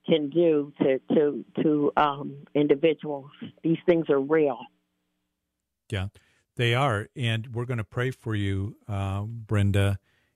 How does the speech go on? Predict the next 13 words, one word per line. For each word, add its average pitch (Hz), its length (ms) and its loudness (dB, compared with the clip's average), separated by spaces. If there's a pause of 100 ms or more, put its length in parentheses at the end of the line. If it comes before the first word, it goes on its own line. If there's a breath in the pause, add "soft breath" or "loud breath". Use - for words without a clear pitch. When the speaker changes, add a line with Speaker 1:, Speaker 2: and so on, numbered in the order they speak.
(100)
Speaker 2:
And 120 160 2
the 120 60 2
thing 135 300 0
is, 123 160 0
spiritual 139 440 -2
warfare 113 460 0
is 113 180 0
very, 98 300 0
very 92 280 -2
real. 90 400 -2
We, 101 300 -4
we 101 220 -2
see 104 560 0